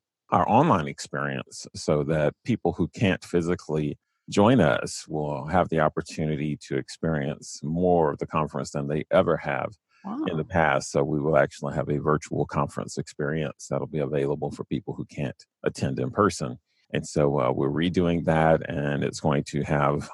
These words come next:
Speaker 1: full production value to it. There'll be,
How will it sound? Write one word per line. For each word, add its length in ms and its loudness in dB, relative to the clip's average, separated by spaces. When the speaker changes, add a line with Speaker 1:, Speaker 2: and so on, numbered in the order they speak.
Speaker 1:
full 280 4
production 520 2
value 400 4
to 200 4
it. 140 2
There'll 120 2
be, 280 2